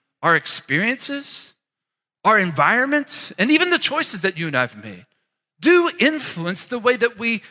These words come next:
see the world, how we think about the world, and especially how we treat others. I'll just be very vulnerable. I have had to work through and continually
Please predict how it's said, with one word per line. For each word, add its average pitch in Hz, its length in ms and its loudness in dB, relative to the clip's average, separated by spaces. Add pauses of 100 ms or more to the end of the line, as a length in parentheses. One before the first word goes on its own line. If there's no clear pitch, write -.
see 285 440 -6
the 247 140 -10
world, 220 460 -2 (260)
how 233 140 0
we 254 140 -2
think - 380 -2
about 233 260 0
the 180 80 -10
world, 190 360 -2
and 214 120 0
especially 226 520 -4
how 185 180 -2
we 175 160 -10
treat 156 380 -12
others. 127 240 -16 (960)
I'll 135 80 -10
just 156 180 -8
be 202 140 -8
very 226 420 0 (240)
vulnerable. 165 680 -6
I 233 180 2
have 240 340 0
had 269 360 -2
to 277 140 -4
work 233 300 -6
through 254 340 -4
and 202 220 -6
continually 285 800 -4